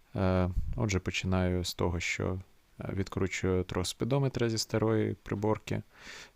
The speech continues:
Е, далі зробив декілька фоток і поміток,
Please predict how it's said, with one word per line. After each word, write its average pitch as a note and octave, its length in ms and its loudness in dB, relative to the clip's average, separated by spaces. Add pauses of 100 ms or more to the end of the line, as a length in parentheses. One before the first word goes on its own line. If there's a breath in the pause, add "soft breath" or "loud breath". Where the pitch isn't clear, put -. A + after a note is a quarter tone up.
(100)
Е, F2+ 220 2
далі F#2 320 4
зробив F#2 380 -2
декілька F#2+ 420 -2
фоток - 520 -4
і G2+ 240 -2
поміток, F#2+ 580 -2